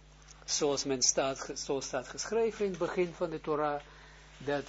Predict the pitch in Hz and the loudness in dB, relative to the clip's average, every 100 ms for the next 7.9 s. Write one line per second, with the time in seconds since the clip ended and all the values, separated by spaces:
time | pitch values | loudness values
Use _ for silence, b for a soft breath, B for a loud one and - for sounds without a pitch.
0 | - - - - - - - 135 139 - | -10 -20 -20 -20 -20 -20 -18 -10 -6 2
1 | 214 208 190 - - 180 160 - B B | 2 4 2 2 0 -4 -4 -10 B B
2 | - 127 139 143 139 135 135 - - - | -20 -6 -2 0 2 0 -2 -10 -20 -20
3 | - - - 156 175 156 123 - - - | -20 -16 -6 4 4 4 0 -6 -20 -20
4 | - - - - - - 147 139 131 131 | -20 -20 -20 -20 -20 -20 -12 -8 -6 -6
5 | 127 127 - - - - - - 185 - | -8 -10 -12 -20 -20 -20 -8 -6 -4 6
6 | 165 196 - 180 170 156 135 151 - - | 10 10 10 10 10 8 2 2 0 -2
7 | 202 196 - - - - - - 170 | -4 -4 -14 -20 -20 -20 -18 -10 -10